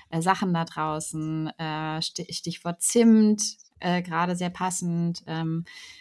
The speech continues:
äh, Sch-, Stichwort Äpfel, ähm, in verschiedener Form, süß, sauer.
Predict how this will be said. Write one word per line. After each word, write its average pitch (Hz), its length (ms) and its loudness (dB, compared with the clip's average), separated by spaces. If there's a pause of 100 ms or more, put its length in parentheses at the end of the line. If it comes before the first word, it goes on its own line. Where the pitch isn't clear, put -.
(140)
äh, 165 240 -2
Sch-, - 280 -4
Stichwort 165 460 -6
Äpfel, 180 800 0
ähm, 170 680 0
in 175 120 0
verschiedener 175 480 -2
Form, 170 460 0 (160)
süß, 180 640 -4
sauer. 175 600 2